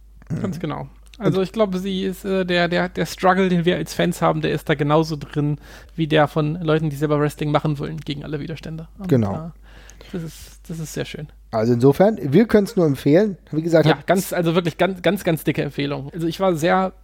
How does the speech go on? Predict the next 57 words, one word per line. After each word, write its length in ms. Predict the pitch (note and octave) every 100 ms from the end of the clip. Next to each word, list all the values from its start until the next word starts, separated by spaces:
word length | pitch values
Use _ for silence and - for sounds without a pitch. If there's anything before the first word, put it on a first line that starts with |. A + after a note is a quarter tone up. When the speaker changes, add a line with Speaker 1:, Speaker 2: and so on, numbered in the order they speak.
| -
Speaker 2:
sehr, 400 | F3 E3 F3 E3+
hab 380 | E3 E3 E3 F3
mich 100 | D3
sehr 120 | F#3
auf 160 | G3 -
die 80 | D#3+
Serie 240 | E3 E3+
gefreut 320 | D#3 - F#3
tatsächlich. 460 | - C3+ A#2+ D#3 -
Speaker 1:
Mhm. 0 |
Speaker 2:
Ich 100 | -
war 140 | D#3+ D3
sehr 140 | E3
Speaker 1:
Ja. 40 |
Speaker 2:
euphorisch. 380 | F3 - F3+ G3+ - - -
Hatte 200 | G3+ G#3+
natürlich 340 | F3+ F#3+ F#3 E3
aber 120 | C#3+
auch 160 | D#3+ F3+ - -
ein 60 | E3
bisschen 260 | G3 F#3
Bammel, 300 | E3 F3 G#3 -
wie 80 | E3
man 100 | D#3+
das 140 | D#3
halt 100 | E3+
immer 140 | F3
bei 100 | E3
sowas 260 | D#3 D#3 D3
hat. 180 | G#3 - - - - - -
Aber 240 | - D#3+
ich, 180 | E3 - A3
äh, 160 | E3
hab's 360 | D#3 D#3+ - - A#2 E3 F3
sehr, 260 | D3+ E3
sehr 160 | C#3 C3+
genossen, 380 | B2+ - C3+ - -
die 160 | B2+
erste 300 | D2 B2 C#3+
Staffel. 320 | - C#3+ -
Und 100 | C#3+
ich 80 | -
hoffe, 220 | F3 D#3
also 320 | E3 D#3+ C#3+ C#3
ich 140 | -
gehe 120 | D#3+
davon 220 | C#3+ - D3+
aus, 160 | D3
dass 140 | D3 C3+
es 60 |
eine 80 | C#3
zweite 260 | - C#3+ C3+
gibt. 160 | C#3+
Das 100 | C#3+
Medienecho 440 | C#3+ C#3+ D#3 D3 D#3+
ist 100 | -
bisher 380 | D3 - C#3+